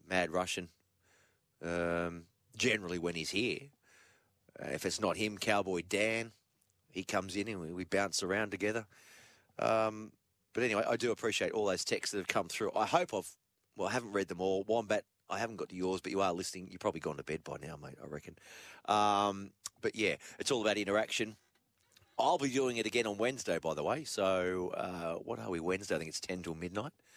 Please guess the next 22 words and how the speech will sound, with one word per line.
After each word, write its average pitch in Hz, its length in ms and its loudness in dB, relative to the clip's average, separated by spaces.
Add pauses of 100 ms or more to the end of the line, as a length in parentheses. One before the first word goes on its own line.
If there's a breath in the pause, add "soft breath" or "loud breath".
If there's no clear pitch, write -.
(680 loud breath)
And 95 540 2
away 98 300 4
we 92 100 -2
go. 104 160 2
And 107 140 0
they'll 101 80 -2
be 95 80 0
back 107 240 0
in 95 180 -4
the 87 140 0
chair 98 340 2
on 90 240 -2
Saturday 104 540 0
and 92 200 -2
Sunday 92 400 0
for 82 120 -6
a - 20 -4
couple 90 240 -2
more 85 220 0
editions 82 440 -4
of, 80 300 -4
uh, 78 300 2